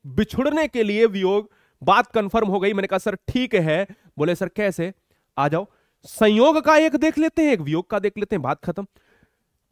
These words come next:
जब नायक नायिका के मिलने और प्रेम क्रियाओं का वर्णन होता है, जैसे, "मेरो तो गिरधर गोपाल दूसरो ना कोई", प्रेम है यार, प्रेम है। "मेरा तो गिरधर गोपाल दूसरो ना कोई", रति है,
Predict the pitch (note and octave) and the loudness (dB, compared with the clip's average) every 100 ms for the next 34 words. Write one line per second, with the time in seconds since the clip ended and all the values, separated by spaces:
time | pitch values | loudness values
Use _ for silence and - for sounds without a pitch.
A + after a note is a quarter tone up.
0 | _ B2+ - D#4+ A3+ G#3 A3+ D#4+ - B3+ | _ 6 8 8 6 6 8 8 6 4
1 | A#3+ B3+ D4 D4 C#4+ F#3+ G3+ G#3+ B3+ C#4+ | 4 4 2 2 0 4 4 4 2 2
2 | E4+ A#3+ B3+ - - B3 D#4 D4 A#3 A3 | 2 2 0 -2 -2 0 2 0 0 2
3 | A3+ B3 C4 F#3+ C3+ E3+ A#3 B3+ E3+ E3 | 2 2 2 0 2 2 4 4 2 0
4 | F3 E3+ F3 E3 E3+ C3+ D3 E3 G#3 C4+ | 0 0 -2 -4 -4 -2 0 2 4 2
5 | - F3 E3 D#3 F3 D3 C#3+ D3 E3+ D#3 | 0 0 0 0 0 -2 -2 -2 -2 -2
6 | A#2+ B3+ G3 F3 D#3+ C#3 B2+ A2 - _ | -4 -6 -4 -4 -4 -6 -6 -10 -10 _
7 | _ _ _ _ _ _ _ _ - E4 | _ _ _ _ _ _ _ _ -4 0
8 | F4 B3 F#3+ D3 C3+ E3+ - - C4+ A#3+ | 2 2 0 -2 -6 -14 -12 -6 -4 -6
9 | C#3+ D3 _ _ _ _ _ E3 G3+ D4+ | -10 -16 _ _ _ _ _ 4 6 10
10 | F#4 E4+ A#3+ B3 A3+ A#3 G3 F3+ E3+ B3+ | 10 8 2 4 6 6 4 2 2 2
11 | - _ - F3+ D#4 C4+ C4+ A#3+ A3+ G3+ | -2 _ -8 0 0 4 4 4 2 2
12 | A#3 C#4+ F#3 G3+ - F4 C#4+ G#3+ D#3 A2 | 2 2 2 0 2 4 6 4 2 -4